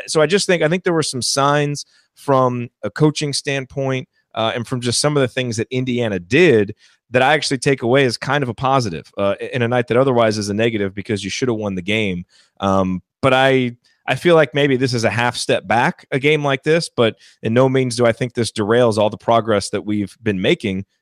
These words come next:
'cause it's tough to go on the road and win in the Big Ten. Indiana put themselves in a position to do it. They just didn't convert, but they put themselves in a position to do it. And I think that still qualifies, uh, as it, again, it's not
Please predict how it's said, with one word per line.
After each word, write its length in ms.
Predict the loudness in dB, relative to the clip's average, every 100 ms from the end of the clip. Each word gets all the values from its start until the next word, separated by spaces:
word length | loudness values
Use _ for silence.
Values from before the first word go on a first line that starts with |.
| -6
'cause 140 | -4
it's 80 | -2
tough 200 | -2 -2
to 80 | -2
go 120 | -2
on 80 | 0
the 80 | 0
road 220 | 0 0
and 120 | -4
win 120 | -8
in 80 | -8
the 80 | -6
Big 200 | -8 -6
Ten. 320 | -6 -6 -6 -12 _ -8
Indiana 340 | 0 2 2
put 140 | -2 -4
themselves 360 | -2 -2 0
in 60 | -2
a 60 | -4
position 360 | -4 -4 -4
to 80 | -4
do 180 | 0 0
it. 100 | 0 _
They 140 | -4
just 240 | 0 -4 -4 _
didn't 320 | -2 -2 -4 _
convert, 500 | -8 -2 0 2 0 _ _ _ -4
but 120 | 0
they 100 | 0
put 200 | 0 -2
themselves 420 | -2 0 0 0
in 80 | -2
a 40 |
position 400 | -4 -4 -4 -6
to 100 | -10
do 240 | 0 0 2
it. 100 | -2
And 100 | -4
I 40 |
think 160 | -4 -2
that 160 | -2
still 200 | 0 -2
qualifies, 800 | 0 2 2 2 0 0 -2 -4 -12 _ _ -6
uh, 300 | -2 0 0 0
as 380 | 0 -2 -6 -10
it, 220 | -10 -12 _ _ _
again, 260 | -6 -6 -6
it's 160 | -10 -6
not 200 | -6